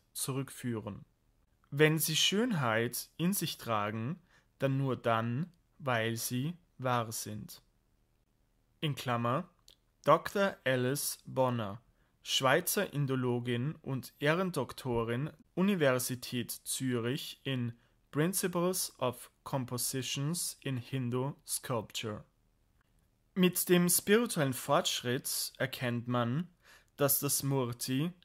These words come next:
alles sieht und wahrnimmt. Man hat Vertrauen,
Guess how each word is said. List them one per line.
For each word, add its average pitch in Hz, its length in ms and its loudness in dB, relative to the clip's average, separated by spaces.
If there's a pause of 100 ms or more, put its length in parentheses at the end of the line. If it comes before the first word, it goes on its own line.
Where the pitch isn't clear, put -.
(180)
alles 156 560 2
sieht 123 680 0
und 123 180 -4
wahrnimmt. 117 800 0 (500)
Man 135 240 0
hat 127 480 0
Vertrauen, 120 800 0